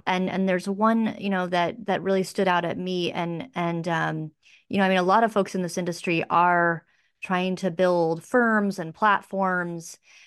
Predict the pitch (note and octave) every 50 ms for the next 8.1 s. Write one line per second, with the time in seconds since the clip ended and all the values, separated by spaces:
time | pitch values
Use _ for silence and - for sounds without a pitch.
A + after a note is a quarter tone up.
0 | _ _ _ - - F3 E3+ E3 E3 D#3+ - - - E3 D#3+ - - - - G#3+
1 | G3+ G3+ F#3+ F#3+ F#3 E3+ F3 E3 E3 E3 E3+ E3 F3 E3 D#3+ D#3+ D#3+ E3+ E3 E3+
2 | E3 D#3+ - - F3 F3+ F3+ F3 E3 E3+ F3 E3 E3 _ - - - - - _
3 | _ - F#3 F#3+ F#3+ F#3 E3+ F3 G3 G3+ A3+ A3 G#3 G3+ G3+ G3+ F#3+ - A3+ A3+
4 | A3+ G#3 F3+ E3 D#3 - E3+ D#3+ D3+ D3+ D3 D#3+ D3 B2+ A#2+ C3+ C3 C3 - -
5 | - E3 D#3+ D#3+ D#3 - - - E3 D#3+ D#3+ D#3 D#3+ D#3+ D3+ C#3+ D3 D3 D3 D3+
6 | - - E3+ D#3+ D3+ D3 D#3 - E3+ D#3 D#3 D#3 D3+ C#3+ C#3+ C#3 C3 C#3 C#3 C3
7 | B2+ - - - E3 E3 - E3 D#3+ E3 D#3 D3+ D3 - - E3 D#3 D3+ C#3+ C3
8 | -